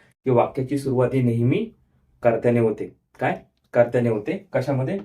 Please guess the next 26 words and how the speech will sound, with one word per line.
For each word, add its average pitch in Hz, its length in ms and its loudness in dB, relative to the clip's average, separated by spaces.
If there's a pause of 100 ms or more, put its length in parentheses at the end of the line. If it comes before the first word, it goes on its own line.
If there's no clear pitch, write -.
पॉझिटिव्ह. 123 440 -2 (380)
आणि 120 200 -2
निगेटिव्ह 131 380 -4
मध्ये 143 200 0
काय 143 140 0
असतं 131 280 -4 (360)
की 127 60 -4
वाक्य 120 360 2
जरी 151 180 2
कुठलं 135 340 0
असलं 117 280 -6 (560)
तर 113 80 0
त्याच्यामध्ये 131 540 0
काय 139 180 2
असतं 139 280 -2 (440)
की 139 100 0
निगेटिव्ह 135 500 2
वर्ड्स 120 280 4
असतात. 104 320 -2 (400)
काय? 160 180 -2 (460)
निगेटिव्ह, 135 400 0
जसे 120 220 -4
की 127 60 0
not 120 280 2
असेल, 110 360 -4
no 127 180 2